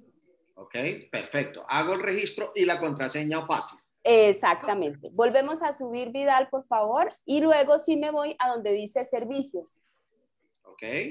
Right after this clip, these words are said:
Speaker 2: Aquí en el buscador, si quiere, escribamos la palabra dis de distancia, par-, porque hay muchos servicios que se ofrecen. Entonces, ahí ya me salen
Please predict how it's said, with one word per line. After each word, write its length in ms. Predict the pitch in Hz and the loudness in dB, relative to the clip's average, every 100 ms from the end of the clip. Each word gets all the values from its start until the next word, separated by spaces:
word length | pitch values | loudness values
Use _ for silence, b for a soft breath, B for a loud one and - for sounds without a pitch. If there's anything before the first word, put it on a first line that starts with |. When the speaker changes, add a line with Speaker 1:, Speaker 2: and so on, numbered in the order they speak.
| - _ _ - | -14 _ _ -2
Speaker 2:
Aquí 300 | 254 - 311 | 0 4 6
en 120 | 311 | 8
el 120 | 320 | 6
buscador, 680 | 277 320 - 330 320 294 330 | 6 2 4 6 6 4 0
si 180 | - 208 | -6 -4
quiere, 220 | 247 233 | -2 -2
escribamos 520 | 254 247 226 202 240 | -4 -4 0 0 2
la 140 | 254 247 | 0 0
palabra 480 | 196 185 185 208 | 2 2 2 2
dis 460 | 214 269 311 320 - | 0 2 0 0 -10
de 200 | 196 226 | -6 -4
distancia, 800 | 240 262 - 269 214 214 247 233 - | -4 -6 -4 0 0 0 -2 -2 -2
par-, 180 | 190 - | -4 -4
porque 180 | 185 | 2
hay 140 | 185 202 | 4 4
muchos 340 | 247 254 277 | 2 0 -2
servicios 420 | 269 208 214 247 | -2 -4 -6 -6
que 140 | 247 214 | -6 -6
se 60 | |
ofrecen. 400 | 185 190 190 277 - | -4 -2 -2 -4 -2
Entonces, 400 | 233 247 285 294 | 0 2 2 2
ahí 220 | 247 220 | 2 2
ya 140 | 240 | 0
me 160 | 240 254 | -2 -6
salen 480 | 277 247 247 262 | -2 -2 -2 -8